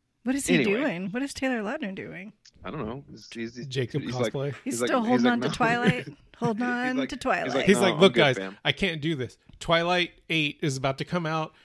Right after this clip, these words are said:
Speaker 3: They sent me the script. I know it
Speaker 2: Any
Speaker 3: says
Speaker 2: day
Speaker 3: fan
Speaker 2: now.
Speaker 3: fiction on it, but they said they're gonna start shooting it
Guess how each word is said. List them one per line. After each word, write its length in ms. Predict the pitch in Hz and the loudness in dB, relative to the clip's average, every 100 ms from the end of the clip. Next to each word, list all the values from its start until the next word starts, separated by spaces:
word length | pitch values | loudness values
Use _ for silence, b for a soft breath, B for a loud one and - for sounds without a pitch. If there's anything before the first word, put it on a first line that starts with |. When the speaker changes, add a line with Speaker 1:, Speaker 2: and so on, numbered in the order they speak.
| b | b
Speaker 3:
They 100 | 135 | -4
sent 240 | - 165 143 | -2 -2 0
me 60 | |
the 120 | 151 | 0
script. 500 | 151 - 190 185 - - | 0 0 2 2 0 -4
I 120 | 135 | 0
know 160 | 151 160 | 2 4
it 40 | |
Speaker 2:
Any 60 | 143 | 4
Speaker 3:
says 180 | 139 131 | 2 4
Speaker 2:
day 160 | 170 | 4
Speaker 3:
fan 80 | 170 | 6
Speaker 2:
now. 60 | - | 4
Speaker 3:
fiction 300 | 175 196 180 | 2 2 2
on 180 | 175 | 0
it, 160 | 180 180 B B B | -2 -4 B B B
but 120 | 139 | 2
they 100 | 147 | 2
said 240 | - 185 185 | 4 4 6
they're 100 | 185 | 8
gonna 140 | 196 | 6
start 240 | - 190 | 6 4
shooting 320 | - 196 185 170 | 6 6 6 6
it 200 | 156 | 2